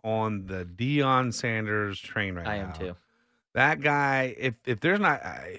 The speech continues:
Speaker 1: how can he not be a coach? Have you seen some of the, the, the, the
Speaker 2: How can you not wanna play for him?
Speaker 1: Well, he's just such, I mean, he's so dynamic.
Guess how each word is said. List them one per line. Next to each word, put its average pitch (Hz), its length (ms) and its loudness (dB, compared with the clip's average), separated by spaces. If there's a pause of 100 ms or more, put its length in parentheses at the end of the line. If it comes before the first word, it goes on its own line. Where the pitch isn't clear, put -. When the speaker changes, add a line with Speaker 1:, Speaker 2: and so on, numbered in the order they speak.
Speaker 1:
how - 160 -4
can 196 160 -2
he - 20 0
not 143 140 4
be 113 80 0
a 92 60 0
coach? - 260 -8
Have 139 80 0
you 147 80 -4
seen 180 200 -2
some 196 180 2
of 185 100 0
the, 123 140 4
the, 113 220 -2
the, 104 460 0
the 107 100 -2
Speaker 2:
How 135 80 4
can 202 160 -2
you 180 120 -4
not 120 180 0
wanna 123 160 -2
play 107 240 -4
for 107 200 -6
him? 87 280 -10
Speaker 1:
Well, - 120 -16
he's 170 180 -8
just - 180 -6
such, - 300 -8 (100)
I - 60 -12
mean, 139 140 -6
he's 131 140 -6
so 180 260 -2
dynamic. 120 520 -2